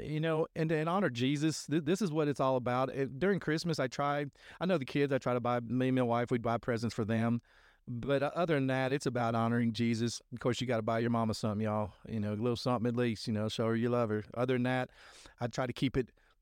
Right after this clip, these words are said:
about honoring Jesus. Um, that's what it's all about. And to honor Jesus today, um, I would like to talk about the greatest gift, the greatest miracle out there.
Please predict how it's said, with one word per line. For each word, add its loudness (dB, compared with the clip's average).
about -2
honoring 2
Jesus. 0
Um, -2
that's 0
what 4
it's -2
all 2
about. 0
And 0
to 2
honor 2
Jesus -2
today, -2
um, -4
I -2
would 0
like 0
to -4
talk -2
about -2
the -4
greatest 0
gift, -2
the -6
greatest 0
miracle 0
out 0
there. -4